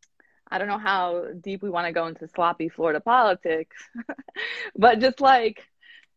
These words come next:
DeSantis used this as an opportunity to, um, like, further advance this,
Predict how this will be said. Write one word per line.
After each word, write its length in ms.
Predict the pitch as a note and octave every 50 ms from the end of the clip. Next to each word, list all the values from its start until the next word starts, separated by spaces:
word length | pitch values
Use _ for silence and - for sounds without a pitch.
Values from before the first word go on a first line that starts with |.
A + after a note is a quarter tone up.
| _ _ _ -
DeSantis 760 | - G3 A3+ A#3+ G#3+ - C4 A#3+ C4 F#4 G4+ - G4 - C#4 - -
used 440 | G#3+ G#3+ G#3+ G#3+ A3 G3+ G3 F#3 G3
this 160 | G#3+ G#3 G3+ -
as 220 | - G3+ G#3+ G#3 G3
an 100 | G#3 G#3+
opportunity 1160 | G3+ G3 F#3+ - G3+ F#3+ F#3 - _ - E4 C#5 A#4+ C#4+ A3 F3+ F#3+ F#3 F#3+ F#3 F#3 F#3 F3+ _ -
to, 520 | - G#3+ G3+ G3 F#3+ F#3+ F#3+ F#3+ F#3 - - -
um, 380 | - - F#3+ F#3 F3 E3+ - - _ - - - _ _ _ -
like, 260 | - G3 F#3 F3+ -
further 340 | - G#3+ G#3 G#3+ G#3+ A3 G3+
advance 520 | F#3+ F3+ F3+ F#3+ G3 G3+ G#3 G3+ G3+ - -
this, 220 | - F#3 F#3+ F#3